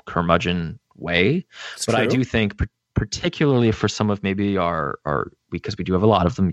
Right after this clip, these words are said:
Speaker 1: younger student developers, you might get in a situation where, you know, 'cause, uh,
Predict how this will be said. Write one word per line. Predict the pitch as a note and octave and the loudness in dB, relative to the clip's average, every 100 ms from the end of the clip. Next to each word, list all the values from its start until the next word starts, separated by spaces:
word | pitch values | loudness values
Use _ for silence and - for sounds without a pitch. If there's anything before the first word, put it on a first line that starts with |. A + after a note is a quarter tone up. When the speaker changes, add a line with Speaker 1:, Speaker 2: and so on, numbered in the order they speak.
| - | -2
Speaker 1:
younger | F#2 F#2 F#2+ G#2+ A2+ C#3+ C3 | 0 2 4 4 2 2 -2
student | D3 - - C4+ - | -6 -6 -6 -6 -10
developers, | - E4 - - G4+ F#4 F4+ - _ - - - _ _ | -4 -2 -2 0 0 0 -2 -8 _ -20 -20 -20 _ _
you | A#2 A2 | 2 4
might | A2+ G#2 | 4 4
get | A2+ | 4
in | |
a | G2+ | 2
situation | G2+ G2+ G2+ G2 G2 F#2+ | 2 2 2 2 0 2
where, | F#2 F2+ F2+ E2 | 4 4 4 2
you | - | 0
know, | A2 F#2 | 2 2
'cause, | G2+ G#2 | 2 2
uh, | F#2 F2+ | 2 4